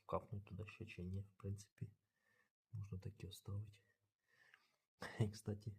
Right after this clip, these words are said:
масло все сразу прокачалось і сразу стало вже не біле, а жовте з остатками в поддоні. Ну, вже що є, то є. Хорошо, хоч я реально на зиму то время біжить.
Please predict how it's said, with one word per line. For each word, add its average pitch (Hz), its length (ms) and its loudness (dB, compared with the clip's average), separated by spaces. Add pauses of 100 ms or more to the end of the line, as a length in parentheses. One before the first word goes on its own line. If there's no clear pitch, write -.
(160)
масло 101 320 0
все 101 160 -4
сразу 101 400 2 (640)
прокачалось 101 680 2
і 101 60 2
сразу 98 300 2
стало 95 320 2
вже 98 300 2 (840)
не 98 160 10
біле, 92 480 6 (160)
а 104 160 0
жовте 95 360 0
з 101 80 0
остатками 98 640 -4 (1120)
в - 120 -20
поддоні. 107 640 0 (1400)
Ну, 120 140 2
вже 113 280 0
що - 260 -4
є, 110 180 -2
то - 180 -2
є. 101 260 2 (1120)
Хорошо, - 420 -4
хоч - 260 2
я 104 200 2
реально 98 340 4
на 98 140 8
зиму 98 300 4
то - 180 -2 (760)
время 98 240 6
біжить. 98 500 4